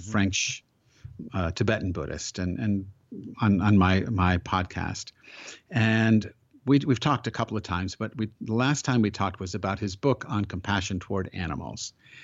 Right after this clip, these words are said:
And I get compassion toward elephants and compassion toward lions and cows. And I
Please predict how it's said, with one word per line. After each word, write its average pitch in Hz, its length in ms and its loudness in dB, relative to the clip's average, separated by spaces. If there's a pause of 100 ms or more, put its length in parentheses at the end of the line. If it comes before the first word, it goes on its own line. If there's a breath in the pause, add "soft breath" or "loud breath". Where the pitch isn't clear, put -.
(420 loud breath)
And 151 260 2
I 175 160 4
get 117 300 0
compassion 82 500 -6
toward 87 400 -8
elephants 131 800 0
and - 160 -8
compassion 87 560 -4
toward 98 240 -4
lions 120 600 2
and - 180 -10
cows. 107 560 2
And 82 100 -6
I 92 120 -6